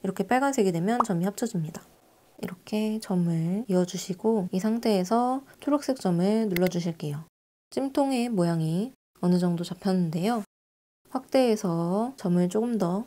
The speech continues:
디테일하게 만져줄게요. 지금 보시면은 직선이 아닌 경우에는 이렇게 선이 찌글찌글하거든요.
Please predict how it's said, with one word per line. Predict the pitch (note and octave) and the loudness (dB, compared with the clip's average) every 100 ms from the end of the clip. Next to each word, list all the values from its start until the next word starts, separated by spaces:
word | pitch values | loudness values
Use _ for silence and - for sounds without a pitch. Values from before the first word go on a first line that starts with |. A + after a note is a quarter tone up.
| - - | -10 -6
디테일하게 | G3 G3 G#3 G3 F3+ F3 G#3+ A3+ A#3 A#3+ A3+ | -4 0 2 2 0 0 0 0 -2 -2 -2
만져줄게요. | F3+ E3+ E3 E3 - D#3 D#3 _ _ | 0 -2 -4 -6 -6 -10 -10 _ _
지금 | - G3+ F#3+ | 0 2 4
보시면은 | F#3 F#3 F3+ F3+ A3+ G#3 D#3+ E3+ | 4 4 4 4 4 2 0 -4
직선이 | - - - A#3+ A3 | -6 -4 0 2 4
아닌 | F3+ F#3 | 6 4
경우에는 | G3 F#3+ F3+ F3+ E3 E3+ F#3 F3+ D#3 D#3+ _ _ - | 4 4 6 4 4 2 0 0 -4 -10 _ _ -8
이렇게 | - F3+ - F3+ F3+ | -2 -2 -2 -4 -4
선이 | A3+ A#3+ G#3+ A#3 C4+ | -2 0 0 -2 -6
찌글찌글하거든요. | - C4 C#4+ C4 G#3 E3+ E3+ D#3+ F3+ | -2 2 2 2 2 2 0 0 -2